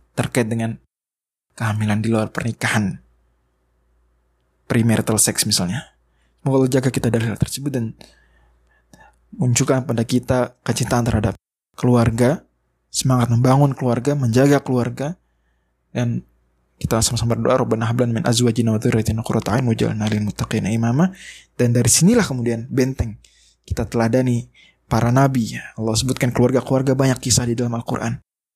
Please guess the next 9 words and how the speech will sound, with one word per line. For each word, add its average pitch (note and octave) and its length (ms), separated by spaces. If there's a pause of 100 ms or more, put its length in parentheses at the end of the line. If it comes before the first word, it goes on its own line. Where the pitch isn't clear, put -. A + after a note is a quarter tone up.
(420)
Bahkan A#2+ 160
Allah B2+ 160
sebutkan - 320
khusus C3 480
keluarga B2 400
Nu-, C#3 240 (320)
keluarga B2+ 480 (280)
para B2+ 200
nabi. C3+ 320